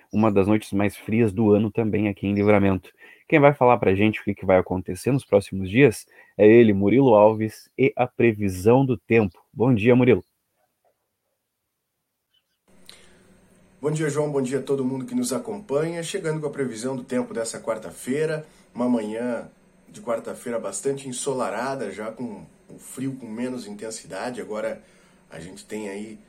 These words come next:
Speaker 2: é, aproximadamente dez graus, não é? E o sol predomina, e assim deve ser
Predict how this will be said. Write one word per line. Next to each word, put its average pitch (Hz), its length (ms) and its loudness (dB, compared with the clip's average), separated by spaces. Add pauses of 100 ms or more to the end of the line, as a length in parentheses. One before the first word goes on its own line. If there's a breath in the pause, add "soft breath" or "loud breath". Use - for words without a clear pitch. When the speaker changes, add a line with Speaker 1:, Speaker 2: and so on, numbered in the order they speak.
(440 soft breath)
Speaker 2:
é, 78 420 -16 (240)
aproximadamente 107 760 -10
dez 113 320 -4
graus, 120 600 -6 (200)
não 87 140 -16
é? 98 200 -14 (560 soft breath)
E 143 280 -10
o 156 120 -10
sol 139 420 -4
predomina, 143 760 -6 (140)
e 139 60 -8
assim 170 360 -8
deve 151 240 -6
ser 120 360 -10